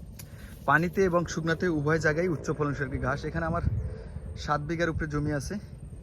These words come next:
চাষ করা হয়েছে। দুই হাজার সতেরো সালে চাষ করেছে। দর্শক দেখেন, এখনও ঘাসগুলো মেঘের মতো কালো।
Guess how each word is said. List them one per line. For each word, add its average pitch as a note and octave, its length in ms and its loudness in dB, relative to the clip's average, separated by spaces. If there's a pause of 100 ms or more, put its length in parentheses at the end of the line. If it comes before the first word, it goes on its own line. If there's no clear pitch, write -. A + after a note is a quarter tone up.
(760)
চাষ C#3 200 0
করা D3 140 0
হয়েছে। D3 240 2
দুই D#3 120 0
হাজার D3+ 140 2
সতেরো D#3+ 260 -4
সালে D#3 200 -2
চাষ D3 240 0
করেছে। D#3+ 180 -4
দর্শক D3+ 220 -2
দেখেন, D3 220 -2
এখনও C#3+ 320 -2 (480)
ঘাসগুলো C3 380 2
মেঘের C#3 320 4
মতো C3 220 4
কালো। C3 300 2